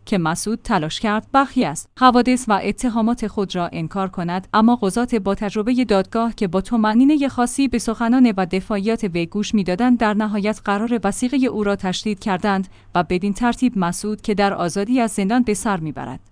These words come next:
دوباره روانهٔ پشت میله ها شد. بعد از آن قضات دادگاه به شور نشستند تا حکم خود را دربارهٔ این پروندهٔ جنجالی صادر کنند. طولی نکشید که قلم رئیس دادگاه بر کاغذ رأی به حرکت درآمد و حکم عاملان این قتل هولناک صادر شد.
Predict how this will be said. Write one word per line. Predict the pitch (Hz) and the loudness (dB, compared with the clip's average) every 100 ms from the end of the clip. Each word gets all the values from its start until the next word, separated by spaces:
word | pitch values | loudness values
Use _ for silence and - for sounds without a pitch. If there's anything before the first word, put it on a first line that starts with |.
| 214 | 0
دوباره | 233 262 294 | 2 2 2
روانهٔ | 262 208 226 247 226 | 2 2 2 2 0
پشت | - 208 254 | -2 -2 4
میله | 240 196 | 4 2
ها | 185 220 | -2 -4
شد. | - 160 - - - | -4 -8 -10 -16 4
بعد | 262 269 | 4 6
از | 240 | 2
آن | 196 190 185 - - | 2 0 -4 -6 0
قضات | 214 247 247 | 2 2 2
دادگاه | 202 196 185 247 262 254 | 2 0 2 2 2 2
به | 247 | 0
شور | 285 285 | 2 2
نشستند | 240 - 180 - 190 143 - - - | 2 2 -4 -2 -4 -4 -8 -18 -6
تا | 220 202 | -4 -4
حکم | 208 240 | -2 0
خود | 226 208 185 | 0 -4 -2
را | 185 | -4
دربارهٔ | 175 214 208 226 233 | 2 0 2 0 0
این | 233 226 247 | 0 4 2
پروندهٔ | 247 214 190 185 220 247 247 | 4 0 2 0 0 0 0
جنجالی | 220 180 185 170 190 | 0 0 -2 -4 -4
صادر | - 175 156 | -4 -4 -4
کنند. | 147 151 147 - - - | -8 -8 -8 -10 -12 -10
طولی | - 277 | 4 6
نکشید | 294 277 254 226 - 233 | 8 6 4 0 2 0
که | - | 0
قلم | 240 214 208 214 | 2 4 4 4
رئیس | 220 220 240 | 4 2 2
دادگاه | 254 214 185 - 226 208 | 2 4 2 4 2 4
بر | 214 202 | 2 2
کاغذ | 240 233 233 208 | 0 4 4 4
رأی | 220 208 | 2 4
به | 214 | 4
حرکت | 226 226 247 277 | 4 2 2 2
درآمد | 226 165 170 180 - | 2 2 2 0 2
و | 185 | 2
حکم | 190 233 220 240 | 4 2 4 4
عاملان | - 185 165 180 202 | 4 2 2 2 2
این | 202 254 254 | 6 6 6
قتل | 262 254 | 4 4
هولناک | 226 202 190 190 226 | 2 4 4 4 2
صادر | - 175 151 | 0 0 0
شد. | 147 - 147 | -6 -8 -8